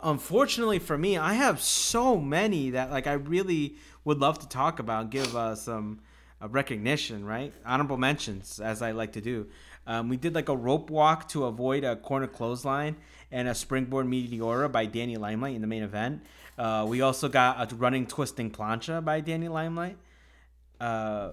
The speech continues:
in that, in, you know, in that final one. And this might be,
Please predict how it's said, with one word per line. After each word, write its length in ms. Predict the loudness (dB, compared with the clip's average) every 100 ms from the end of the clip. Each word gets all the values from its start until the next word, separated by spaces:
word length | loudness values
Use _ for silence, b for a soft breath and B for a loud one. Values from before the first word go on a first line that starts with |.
| -2
in 160 | 2
that, 260 | 4 4 2
in, 240 | -2 0
you 80 | 0
know, 140 | -2 -4
in 120 | -2
that 200 | -2 -2
final 400 | -4 -4 -4 -8 -12 -6
one. 220 | -6 -6 -14 -20 B B B B B -4
And 360 | 0 2 2 4
this 280 | 4 4 2
might 460 | 8 8 6 0
be, 480 | 0 2 2 -2